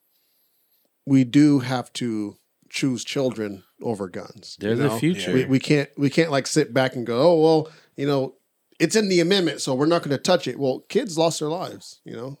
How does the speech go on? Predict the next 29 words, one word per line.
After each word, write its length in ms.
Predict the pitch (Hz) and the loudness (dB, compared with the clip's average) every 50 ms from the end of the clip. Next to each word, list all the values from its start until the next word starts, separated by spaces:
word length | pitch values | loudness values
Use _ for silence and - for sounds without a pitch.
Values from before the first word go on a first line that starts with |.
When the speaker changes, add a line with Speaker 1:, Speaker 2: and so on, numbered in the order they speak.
| _ | _
Speaker 1:
the 300 | - 135 120 117 117 113 - | -14 -12 -12 -12 -12 -12 -8
nineteen, 560 | - 131 139 147 143 - 143 143 135 131 123 _ | -6 -4 -4 -4 -2 -2 -4 -2 -4 -6 -8 _
nineteen 420 | - - 143 147 139 - 151 147 131 | -8 -4 -2 -2 -2 -2 -2 -4 -2
kids, 460 | - - 139 113 101 - - - - _ _ _ _ _ _ _ _ _ _ _ | 0 0 0 0 -2 -6 -12 -16 -18 _ _ _ _ _ _ _ _ _ _ _
you 80 | - 123 | -12 -8
know, 240 | 113 110 120 123 - - - - _ _ - | -6 -6 -6 -8 -8 -14 -20 -20 _ _ -8
uh, 300 | - 127 120 117 110 110 | -4 -2 -2 -2 -2 -2
from 160 | - 131 120 | -2 -2 -2
the 120 | 120 104 113 | -2 0 0
ages 300 | 135 131 107 127 120 - | 0 0 0 0 -2 0
seven 320 | - - 139 131 139 131 | 2 2 2 2 0 -2
to 140 | - - 123 | -4 -4 -4
eleven. 400 | 117 120 123 117 110 107 104 - _ _ _ _ _ _ _ _ _ _ _ _ _ - | -2 -2 -2 -2 -2 -6 -8 -10 _ _ _ _ _ _ _ _ _ _ _ _ _ -6
That's 140 | - - | -6 -4
crazy 520 | - - 165 165 190 160 117 104 95 87 - _ _ _ _ _ _ _ | -4 -2 -2 0 0 -2 -4 -6 -10 -12 -14 _ _ _ _ _ _ _
to 120 | - - 123 | -10 -8 -6
Speaker 2:
It 40 | 120 | -6
Speaker 1:
me. 60 | 104 101 120 | -4 -4 -4
And, 140 | 131 143 143 | -4 -4 -6
Speaker 2:
is. 120 | 147 - _ - | -6 -8 _ -6
Speaker 1:
and 80 | 143 139 | 0 2
as 160 | 147 165 160 | 2 2 2
a 40 | 147 | 0
father, 560 | - - 156 160 156 143 139 131 127 123 - _ _ _ _ _ _ _ _ _ _ _ - | 0 0 0 0 0 0 0 -2 -4 -4 -8 _ _ _ _ _ _ _ _ _ _ _ -10
um, 640 | 120 123 127 123 123 123 120 117 117 113 101 107 _ _ _ _ _ _ _ _ _ _ _ _ _ _ _ _ _ _ _ _ _ _ _ _ _ _ _ _ _ _ _ _ - | -6 -4 -2 -2 -2 -2 -2 -4 -4 -6 -8 -14 _ _ _ _ _ _ _ _ _ _ _ _ _ _ _ _ _ _ _ _ _ _ _ _ _ _ _ _ _ _ _ _ 0
all 240 | 139 147 156 160 151 | 2 4 4 4 2
day 240 | 147 156 151 170 156 | 0 0 -2 -2 -2
today 640 | - 143 127 127 139 135 131 120 110 107 107 - _ _ _ _ | -6 -8 -6 -4 -4 -2 -2 -2 -4 -6 -8 -12 _ _ _ _
in-, 220 | - 147 143 - | -8 -8 -8 -8